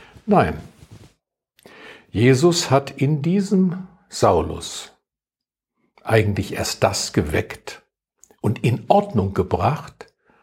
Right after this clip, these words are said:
was vorher schon in ihm lag. Paulus, jetzt nenne ich ihn mal so, war immer ein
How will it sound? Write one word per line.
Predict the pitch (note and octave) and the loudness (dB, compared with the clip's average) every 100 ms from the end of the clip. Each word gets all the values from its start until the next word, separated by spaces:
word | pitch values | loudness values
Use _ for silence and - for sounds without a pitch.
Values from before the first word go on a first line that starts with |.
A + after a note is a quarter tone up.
| _ | _
was | - G#2+ - | -2 -2 -4
vorher | - B2 C3 C#3+ C3+ | -2 4 4 4 2
schon | - A#2+ G#2 | 0 -2 0
in | F#3+ G3+ | 0 0
ihm | G2 E2+ | -4 -8
lag. | D#2 D2+ - - _ _ _ _ _ _ - - - - - - - - - _ _ _ _ _ _ _ _ - | -10 -12 -14 -20 _ _ _ _ _ _ -20 -20 -20 -20 -20 -20 -20 -20 -20 _ _ _ _ _ _ _ _ 2
Paulus, | D3+ F#3+ F#3+ F#3+ - - - - | 6 6 6 4 -6 -10 -10 -6
jetzt | E2 G#2+ | -2 2
nenne | C3+ | 2
ich | C3+ | 2
ihn | C3 | 2
mal | B2 G#2+ | 2 4
so, | G#2+ A2 A2+ G#2+ - - - _ _ _ _ | 4 2 2 -6 -14 -20 -20 _ _ _ _
war | - - | -2 0
immer | B2 A#2 B2 - | 2 2 2 0
ein | G2 G2+ | -2 -4